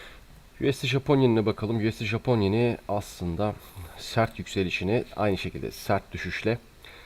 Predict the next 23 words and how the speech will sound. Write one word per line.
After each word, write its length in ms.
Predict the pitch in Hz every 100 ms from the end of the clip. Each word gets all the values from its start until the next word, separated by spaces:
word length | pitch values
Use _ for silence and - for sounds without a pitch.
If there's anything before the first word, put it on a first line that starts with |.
| - - -
sonlandırdı 760 | - - 117 92 82 85 87 95
gibi 240 | 87 101
görünüyor. 400 | 98 92 92 78
Şöyle 320 | - 117 95
bir 100 | 82
inceleyecek 520 | 98 98 101 92 101
olursak 440 | 104 104 - 95 -
dört 160 | 92
saatlik 360 | - 92 - -
grafikteki 800 | 110 95 98 - 101 95 107 92 - -
hareketi 640 | - 98 - 92 - 117 - 80
direnç 320 | 92 101 -
bölgesi 540 | 98 90 92 - 101 - - - -
destek 360 | 80 - 127 120
olarak 320 | 98 85 76
çalışmadı 580 | 101 107 - 113 110 107 - - -
ve 120 | 78 85
tekrar 400 | - 107 95 92
satış 400 | - - - 95
yönlü 220 | 78 69 - - -
ihlal 360 | 98 85 87 87
gerçekleşti 760 | 92 85 101 - 92 - 104
ve 120 | 80